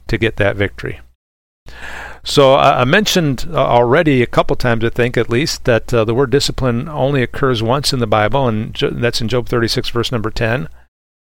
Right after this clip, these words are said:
But even though that word only shows up once, discipline, uh, the idea of discipline can be found throughout the Bible. And one of the greatest descriptions of self-discipline in the Bible,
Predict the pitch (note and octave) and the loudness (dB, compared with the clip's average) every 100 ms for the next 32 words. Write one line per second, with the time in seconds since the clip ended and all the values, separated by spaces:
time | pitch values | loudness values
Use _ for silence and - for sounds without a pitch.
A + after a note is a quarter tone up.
0 | _ _ - - B2+ C#3+ - - _ D#3 | _ _ -14 2 2 2 -2 -16 _ 0
1 | G3 A3 F#3+ E3 D3 C#3 B2 E3 B3+ A3 | 2 4 4 6 4 4 2 4 6 4
2 | A2 G#2 - - B2+ B2 A#2 B2+ A#2 G#2+ | 2 -2 -10 -6 -2 0 0 0 2 0
3 | - G#2+ G#2 C#3 - - - B2 - - | 0 0 -2 -2 -8 -14 -2 0 0 -4
4 | G#2+ B2 D3+ - - _ _ - B2 - | -2 -2 -4 -12 -20 _ _ -2 -2 2
5 | C#3+ C3+ C3 G#2+ D3 A3+ A#3 A#2+ A#2 A#2 | 4 4 2 0 0 2 2 0 0 0
6 | - A#2+ C3 B2+ B2 - C3 C3+ - C3+ | 0 -2 -2 0 0 2 2 2 2 4
7 | G#3 B3 G#2 F#2 F2+ - - - - - | 4 2 0 0 0 -4 -4 -4 -6 -10
8 | - - - C3 G3+ A3+ D#3+ F3+ G3+ - | -8 -6 0 2 4 2 4 4 2 2
9 | E3 - E3+ - D#3 C#3 - D3 A2+ - | 0 2 0 0 -2 0 -2 -2 2 4
10 | D3 B2+ C3+ - C3 - C3 B2 C#3+ C3 | 4 2 0 2 -2 0 0 0 -2 0
11 | A2+ A#2+ C3+ A#2+ A#2 A#2 | 2 2 2 4 2 2